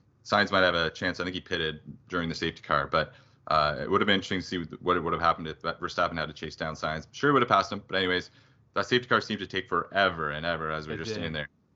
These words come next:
Speaker 1: A safety car, which I actually got a, a little nice video of the guy waving the yellow flag in front of me. So.
Speaker 2: Oh, I like
Speaker 1: <laughs> Ooh.
Speaker 2: it.
Speaker 1: The safety car
Speaker 2: <laughs>
Speaker 1: also in person is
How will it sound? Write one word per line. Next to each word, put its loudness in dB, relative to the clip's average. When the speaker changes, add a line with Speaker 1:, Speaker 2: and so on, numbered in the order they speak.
Speaker 1:
A -20
safety -2
car, 4
which -2
I 0
actually -6
got 0
a, -2
a -10
little 0
nice -4
video -4
of -6
the -4
guy -2
waving -2
the -6
yellow -2
flag -2
in -6
front -4
of -4
me. -8
So. -4
Speaker 2:
Oh, 4
I -8
like -4
Speaker 1:
<laughs> -
Ooh. -4
Speaker 2:
it. -8
Speaker 1:
The -14
safety 0
car 4
Speaker 2:
<laughs> -
Speaker 1:
also -2
in -14
person -12
is -18